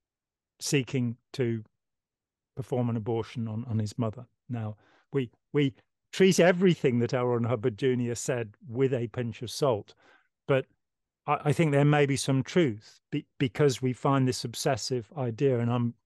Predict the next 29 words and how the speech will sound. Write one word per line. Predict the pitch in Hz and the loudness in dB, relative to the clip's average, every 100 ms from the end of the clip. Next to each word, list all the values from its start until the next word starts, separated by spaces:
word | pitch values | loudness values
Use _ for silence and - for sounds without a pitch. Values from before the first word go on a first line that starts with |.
| 175 | -10
really | 120 160 160 151 | 0 2 4 2
interested | 180 151 110 113 | 0 -2 -4 -10
to | - | -16
find | - 123 120 120 | -6 -4 -2 -2
that. | 120 123 _ _ _ _ _ _ | -2 -6 _ _ _ _ _ _
So | - 151 | 0 2
you'd | 143 131 | 2 0
be | 156 | 0
sent, | - 165 143 - _ - | 2 0 0 -8 _ -12
you | 151 | -2
might | 143 135 | 2 2
be | 127 | 0
sent | 123 135 120 | -4 -4 -6
to | 135 | -10
Saint | - 123 123 | -6 -6 -6
Hill, | - 175 165 | -4 -2 0
or | 127 | -2
you | 113 | -4
might | 117 123 110 | -6 -8 -10
be | |
sent | 123 139 117 104 - | -6 -2 -2 -6 -6
to | 123 113 107 - | -4 -2 -6 -10
the | - | -10
Advanced | 113 127 127 123 | -4 0 0 0
Organization | 120 117 120 117 - | -2 -2 -2 -2 -4
in | 113 | -4
Los | 117 104 | -4 -2
Angeles, | 156 170 120 113 104 | 0 0 -2 -6 -8
but | 139 | -10